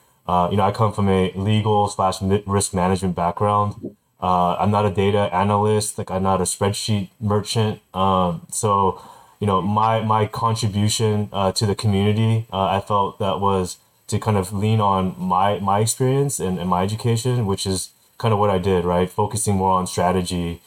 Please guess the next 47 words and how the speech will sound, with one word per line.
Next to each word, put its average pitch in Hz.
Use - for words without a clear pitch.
and, 90
uh, 87
uh, 95
you 98
know, 92
how 104
to 104
approach 98
the 98
game, 90
how 98
to 95
plan, 90
how 98
to 98
construct -
rosters 90
and, 82
and 95
pivot 104
between 95
competing 90
goals. 82
So, 87
so 117
that's 120
really 113
kind 104
of 92
the 87
essence 92
of, 90
uh, 85
what 95
the 101
Art 95
of 85
Dynasty 92
is 123
and 92
what 90
I 90
had 87
set 90
out 85
to -
do. 85